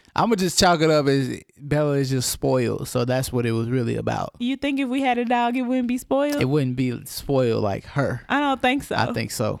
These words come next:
Speaker 2: I don't know about that.
Speaker 1: You just don't want it to be like that because you don't want a dog.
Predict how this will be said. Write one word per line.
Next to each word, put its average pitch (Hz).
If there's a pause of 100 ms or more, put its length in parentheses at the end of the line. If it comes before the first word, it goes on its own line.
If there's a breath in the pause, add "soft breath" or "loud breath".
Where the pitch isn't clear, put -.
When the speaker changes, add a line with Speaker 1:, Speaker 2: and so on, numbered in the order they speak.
(140)
Speaker 2:
I 330
don't 539
know 554
about 214
that. 170 (140)
Speaker 1:
You 175
just 185
don't 139
want 185
it 143
to 135
be 131
like 120
that 120
because 120
you 143
don't 139
want 233
a 104
dog. 110